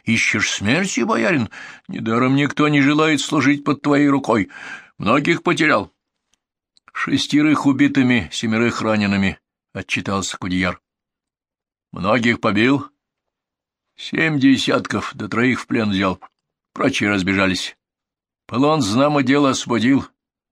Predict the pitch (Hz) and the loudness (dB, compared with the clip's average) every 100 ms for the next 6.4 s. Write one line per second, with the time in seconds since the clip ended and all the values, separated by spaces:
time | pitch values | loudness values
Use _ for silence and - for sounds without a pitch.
0 | - 110 123 127 127 123 110 104 107 98 | -6 -2 2 2 2 0 0 0 0 0
1 | 98 - _ _ _ _ _ _ _ _ | -2 -4 _ _ _ _ _ _ _ _
2 | _ _ _ - 123 127 - 170 147 156 | _ _ _ -6 -4 -2 0 0 2 2
3 | 165 160 131 147 143 156 156 160 - - | 0 -2 -2 -2 -2 -2 0 0 -4 -4
4 | 151 202 151 95 95 85 85 95 _ _ | 0 2 2 2 0 -2 -6 -10 _ _
5 | _ _ _ _ - 98 101 98 98 98 | _ _ _ _ -10 -6 -4 -2 -2 -2
6 | 95 - - - | -2 -2 -4 -8